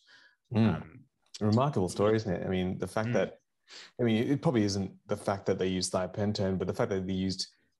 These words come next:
Speaker 1: you know, if they had propofol, the same thing would have happened. If you use the same dose of thiopentone or the same dose of propofol on people with massive blood loss, you know, this is very, very dangerous.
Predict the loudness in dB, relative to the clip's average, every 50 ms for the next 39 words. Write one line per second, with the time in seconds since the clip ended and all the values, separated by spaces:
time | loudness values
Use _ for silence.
0 | _ _ -2 -2 0 0 0 0 0 0 -2 -2 -2 0 0 0 0 2 0 -2
1 | -2 0 -2 -2 -2 -2 -2 0 0 0 0 0 0 0 -2 -2 0 -2 -4 -4
2 | -2 0 0 0 0 0 0 0 0 0 -2 -2 0 0 2 4 4 4 2 2
3 | -2 -4 -4 -2 -2 -2 -2 -2 -2 -2 -2 -2 -2 -2 -4 -6 -10 -18 -20 _
4 | _ -4 -2 -2 0 2 2 4 4 4 4 4 4 2 2 0 -2 -4 -2 0
5 | 0 0 0 0 -2 -2 0 0 -2 -2 -2 -2 -2 0 0 0 0 -2 -4 -8
6 | -12 _ -8 -2 0 0 0 0 0 -2 -4 -4 -4 0 2 2 2 2 2 0
7 | 0 0 -2 -6 -8 -10 -16 -20 -20 _ _ _ _ _ _ _ _ _ 0 0
8 | 0 0 0 0 0 0 0 0 -2 0 2 2 4 4 2 2 0 0 0 0
9 | -2 -4 -6 -6 -6 -8 -6 -4 -2 -2 -2 -2